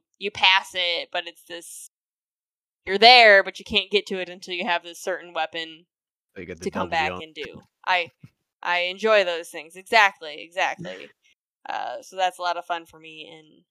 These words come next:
Speaker 1: video game worlds. And I, I love his relationship that he has with his son Atreus,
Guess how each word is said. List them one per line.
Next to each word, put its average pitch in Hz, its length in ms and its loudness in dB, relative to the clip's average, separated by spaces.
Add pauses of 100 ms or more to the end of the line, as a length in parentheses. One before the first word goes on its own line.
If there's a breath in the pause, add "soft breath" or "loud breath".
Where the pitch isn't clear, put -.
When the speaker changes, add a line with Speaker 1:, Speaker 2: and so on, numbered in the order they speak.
(140)
Speaker 1:
video 165 240 -6
game - 300 -20 (240)
worlds. - 420 -18 (680)
And 165 360 -16
I, 180 260 0
I 196 120 2
love 185 180 2
his 180 180 -8
relationship 196 600 -2
that 185 120 -4
he 180 80 -2
has 170 540 0 (160)
with 175 200 -6 (340)
his 180 240 -12
son 170 400 -8 (120)
Atreus, 226 640 -10